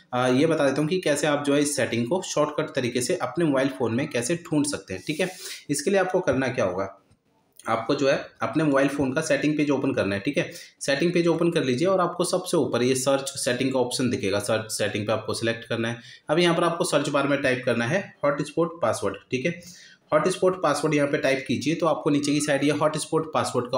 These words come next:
ऑप्शन शो हो जाएगा, ठीक है। जब ये ऑप्शन शो हो जाता है ना, तो इसे आपको जो है सिलेक्ट कर लेना है, ठीक है। सिलेक्ट करने से क्या होगा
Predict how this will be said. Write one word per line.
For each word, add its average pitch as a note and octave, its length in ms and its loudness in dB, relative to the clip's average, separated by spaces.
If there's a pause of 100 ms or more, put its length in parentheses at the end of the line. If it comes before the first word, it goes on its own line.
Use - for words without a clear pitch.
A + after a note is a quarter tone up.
ऑप्शन G#2+ 400 0
शो - 200 0
हो B2 120 4
जाएगा, G2 240 0
ठीक - 180 -2
है। - 140 2
जब D3 120 0
ये F3 60 4
ऑप्शन E3+ 280 0
शो F3 140 0
हो E3+ 80 4
जाता C#3+ 240 0
है F3 60 0
ना, G#3+ 80 -2
तो D#3+ 120 -4
इसे D3+ 240 -2
आपको B2 320 -2
जो C3 140 0
है F#3 100 0 (260)
सिलेक्ट F3+ 320 2
कर A2 140 2
लेना G2 220 0
है, G2+ 60 -4
ठीक D3 160 -2
है। A3+ 160 -4 (320)
सिलेक्ट G3 320 0
करने E3 260 2
से E3+ 100 -4
क्या E3+ 120 2
होगा D#3 180 4